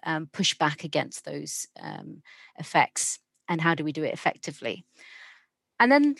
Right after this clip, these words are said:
lastly, I think there's a real importance, um, of surveillance in, um, uh, means restriction research. You know, without knowing what the means are, it's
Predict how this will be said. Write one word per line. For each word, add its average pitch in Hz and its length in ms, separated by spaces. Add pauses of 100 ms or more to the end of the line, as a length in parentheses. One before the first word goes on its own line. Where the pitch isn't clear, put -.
lastly, 302 520
I 247 80
think 233 220
there's 208 240
a 202 180
real 233 280
importance, 175 840
um, 165 460
of 165 400
surveillance 165 840
in, 147 480
um, 147 480 (760)
uh, - 160
means 160 380
restriction - 420
research. - 600
You 175 80
know, 170 80
without 196 400
knowing 180 560
what 160 240
the 151 100
means 156 440
are, 143 280
it's 165 200